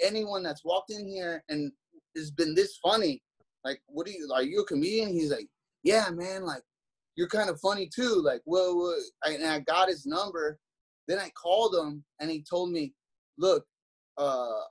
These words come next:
I need a ride somewhere. Can you get me a ride? And then I'll help you, like, go somewhere." Dude, I called, like,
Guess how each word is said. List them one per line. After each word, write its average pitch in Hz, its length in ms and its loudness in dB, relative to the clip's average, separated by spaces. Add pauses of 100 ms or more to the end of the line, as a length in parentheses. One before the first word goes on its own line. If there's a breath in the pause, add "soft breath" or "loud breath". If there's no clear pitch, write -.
(140)
I 170 120 0
need 208 200 -2
a 156 80 2
ride 180 500 2
somewhere. 127 560 -10 (140)
Can 156 120 -6
you 165 120 -8
get 190 220 0
me 180 100 -4
a 143 80 2
ride? 151 500 2 (380)
And 151 160 -6
then 160 280 -4
I'll 160 180 -4
help 208 300 2
you, 143 320 -8
like, 131 280 -8
go 196 160 2
somewhere." 147 480 -6 (580)
Dude, 269 160 2
I 226 140 4
called, 240 380 -2
like, 202 120 0